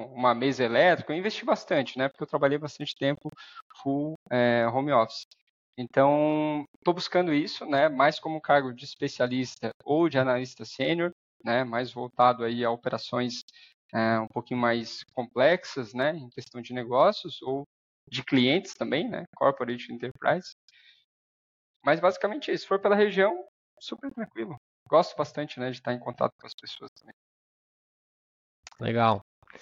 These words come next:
Speaker 2: E o que você mais gosta no teu dia a dia de trabalho? O que que enche o teu, teu coração e teus olhos?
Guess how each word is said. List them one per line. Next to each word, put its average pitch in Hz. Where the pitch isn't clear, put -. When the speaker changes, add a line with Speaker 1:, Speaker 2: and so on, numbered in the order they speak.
Speaker 2:
E 139
o 147
que -
você 190
mais 170
gosta 147
no 147
teu 165
dia 156
a 180
dia 123
de 95
trabalho? 95
O -
que 131
que 120
enche 113
o 107
teu, 104
teu 110
coração 107
e 98
teus 101
olhos? 95